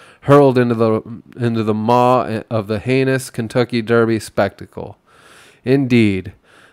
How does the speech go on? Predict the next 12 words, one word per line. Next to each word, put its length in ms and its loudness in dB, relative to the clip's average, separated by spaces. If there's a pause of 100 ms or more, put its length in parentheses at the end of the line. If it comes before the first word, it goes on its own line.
(100)
their 240 6
hopes, 480 2
their 260 2
fears, 680 2
and 260 4
their 160 6
final 420 2
dissolution 800 0
against 440 -2
this 260 -2
awful 300 0
background. 680 -2